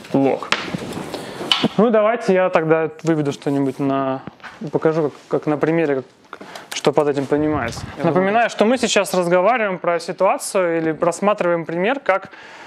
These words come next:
Speaker 1: э, базы данных могут достигать или могут гарантировать атомарность и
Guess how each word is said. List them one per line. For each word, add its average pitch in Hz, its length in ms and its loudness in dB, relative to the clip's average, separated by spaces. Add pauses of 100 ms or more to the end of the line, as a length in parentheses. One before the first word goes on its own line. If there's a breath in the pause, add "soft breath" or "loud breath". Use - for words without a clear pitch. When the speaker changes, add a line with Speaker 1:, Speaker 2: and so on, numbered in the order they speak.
(180 loud breath)
Speaker 1:
э, 160 520 2
базы 170 360 2
данных 220 400 2
могут 185 400 2
достигать 165 760 0
или 147 520 2
могут 175 300 2
гарантировать 160 1040 0
атомарность 165 920 0
и 151 760 2